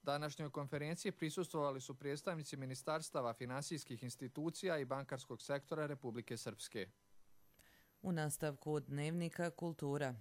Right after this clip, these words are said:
Speaker 2: U Bileći je počeo književni skup Ćorovićevi susreti posvećen savremenoj srpskoj prozi. Večeras će biti uručena književna nagrada za najbolje literarno dijelo nastalo u prošloj godini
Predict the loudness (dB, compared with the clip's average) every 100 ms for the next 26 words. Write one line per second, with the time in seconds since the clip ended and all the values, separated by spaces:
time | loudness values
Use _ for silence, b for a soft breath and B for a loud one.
0 | -8 -4 0 2 4 2 2 2 2 2
1 | 0 2 0 2 2 2 2 2 2 2
2 | 0 0 0 -2 0 2 4 2 0 0
3 | 0 0 2 2 0 0 0 0 0 2
4 | 0 0 0 0 2 2 4 4 4 2
5 | 0 -2 -2 0 2 2 2 2 0 B
6 | B B B 0 2 2 0 0 0 0
7 | 0 2 2 2 2 2 0 -2 0 0
8 | 2 2 2 2 2 2 0 0 0 2
9 | 0 0 2 2 2 0 2 2 2 0
10 | 0 2 2 2 2 2 0 0 0 0
11 | 0 0 0 -2 2 2 2 0